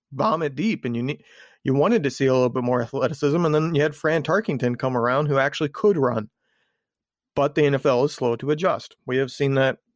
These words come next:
whether we're talking about personnel-wise or just schemes. It takes the N F L a while to adjust, and it normally takes somebody winning and dominating the league, doing something for the N F L to go,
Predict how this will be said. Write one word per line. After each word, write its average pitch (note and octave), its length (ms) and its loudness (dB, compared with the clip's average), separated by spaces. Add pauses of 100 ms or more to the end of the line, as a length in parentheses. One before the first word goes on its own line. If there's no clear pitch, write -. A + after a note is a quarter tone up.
(280)
whether C3+ 340 2
we're B2 80 0
talking C#3 320 0
about B2 340 0 (640)
personnel-wise D#3+ 880 2
or C#3+ 80 2
just D3 260 -2
schemes. B2+ 640 -4 (480)
It C3 220 -2
takes E3 260 -2
the D3+ 140 0
N D#3+ 80 -2
F D#3+ 160 -2
L C#3+ 320 2
a C3 80 2
while A#2+ 500 0 (260)
to D3 200 0
adjust, C3+ 500 0
and C3 140 -4
it B2+ 40 -2
normally F3 420 2
takes B2+ 520 0 (680)
somebody D#3+ 340 2
winning C#3 580 0
and B2+ 160 0
dominating C3+ 580 0
the A#2 80 -2
league, B2 340 0 (100)
doing E3+ 320 2
something A#2+ 540 -4 (340)
for D3+ 80 0
the D3+ 100 6
N D#3 100 2
F D3 100 -4
L D3+ 120 4
to D3 60 2
go, C3+ 200 2